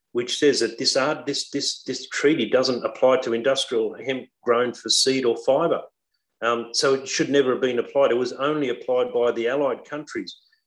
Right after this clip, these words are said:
India, Russia, the Iron Curtain countries, China. Most of the world never stopped growing hemp. It was just us allied countries. And then there was a progression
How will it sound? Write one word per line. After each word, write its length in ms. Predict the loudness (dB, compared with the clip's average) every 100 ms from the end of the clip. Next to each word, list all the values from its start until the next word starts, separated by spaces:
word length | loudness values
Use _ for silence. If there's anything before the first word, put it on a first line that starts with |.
| _ _
India, 480 | 2 2 4 2 0 -10 _ _ _ _ _ -4
Russia, 600 | 0 2 2 0 0 -4 -8
the 240 | -2 0 0
Iron 240 | 0 -2
Curtain 400 | 0 2 2 -2
countries, 580 | -6 -6 -4 -4 -6 -6
China. 500 | -4 0 2 2 0
Most 380 | 2 2 2 0
of 80 | 0
the 100 | 2
world 240 | 2 2
never 200 | -2 -6
stopped 280 | -2 -4 -2
growing 300 | -2 -2 -6 -8
hemp. 160 | -6
It 80 | -4
was 200 | -4 -4
just 280 | -2 -2 -2 -4
us 180 | -2 0
allied 340 | 4 4 4
countries. 460 | 0 -6 -4 -4 -6 -10 -20 _
And 140 | 0 4
then 140 | 6
there 100 | 6
was 140 | 6 4
a 160 | 2
progression 720 | 4 2 4 0 2 -2 -4